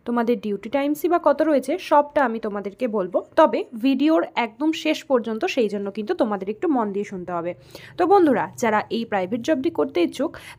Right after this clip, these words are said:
তাদেরকে প্রথমেই তোমাদের বলে দিই, এখানে তোমাদের কাজের জন্য কি কি ক্রাইটেরিয়া রয়েছে। মেডিসিন প্যাকিং করা, অর্থাৎ আমরা যে মেডিসিনগুলো দেখতে পাই, সেই মেডিসিনগুলো ঠিকঠাকভাবে প্যাকেটে ভরে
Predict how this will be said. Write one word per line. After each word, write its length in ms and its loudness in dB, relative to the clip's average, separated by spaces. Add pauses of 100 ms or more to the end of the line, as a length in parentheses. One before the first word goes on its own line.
তাদেরকে 360 -2
প্রথমেই 480 2
তোমাদের 280 0 (100)
বলে 160 2
দিই, 160 -4 (120)
এখানে 280 2
তোমাদের 260 2 (100)
কাজের 260 -2
জন্য 140 0 (140)
কি 140 2
কি 160 0
ক্রাইটেরিয়া 520 0
রয়েছে। 260 -6 (540)
মেডিসিন 420 2 (140)
প্যাকিং 320 -4 (120)
করা, 160 -2 (180)
অর্থাৎ 340 -2 (200)
আমরা 260 0
যে 140 0
মেডিসিনগুলো 540 -2
দেখতে 400 -2
পাই, 140 -2 (120)
সেই 240 -2
মেডিসিনগুলো 580 -2 (120)
ঠিকঠাকভাবে 600 -4
প্যাকেটে 400 -4
ভরে 240 -2